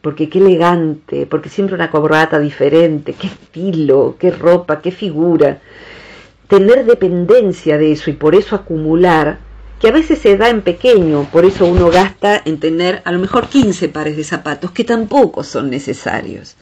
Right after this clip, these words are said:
y gastó todo lo que tiene, eh, y se endeudó para eso. Supongamos que alguien no se endeudó, gastó todo lo que tiene. Hay algo que a lo mejor no se ve y que es parte de la patología.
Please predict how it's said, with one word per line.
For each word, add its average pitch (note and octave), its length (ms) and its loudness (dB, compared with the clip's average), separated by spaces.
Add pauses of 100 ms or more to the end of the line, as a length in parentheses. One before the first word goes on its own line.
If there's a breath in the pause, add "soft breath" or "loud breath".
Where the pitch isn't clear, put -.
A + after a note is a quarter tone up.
(500 loud breath)
y E3 140 0
gastó F3 420 0
todo A#3 300 0
lo F#3+ 140 0
que D3+ 120 -8
tiene, D#3+ 560 -6 (640 loud breath)
eh, D3+ 200 -4
y E3+ 60 -8
se - 160 -4
endeudó D3 640 0
para D3 320 -6
eso. C#3+ 460 -8 (840 loud breath)
Supongamos D#4+ 540 0
que D4+ 100 -2
alguien C#4+ 240 2
no D4 100 0
se C#4+ 140 -6
endeudó, B3 720 -2
gastó G3+ 400 -2
todo A3+ 240 0
lo F#3+ 100 2
que F3+ 140 -2
tiene. D#3+ 580 -2 (220)
Hay A#3+ 260 0
algo F3+ 540 0 (240)
que G3+ 80 0
a F3+ 40 4
lo F3 80 0
mejor F3 340 -2
no A3 160 -2
se A3 260 -4
ve F#3+ 320 0
y F#3+ 100 -8
que F#3+ 100 -6
es F3+ 60 -10
parte F3 360 -2
de D3 80 0
la C#3+ 140 -2
patología. C3+ 800 -6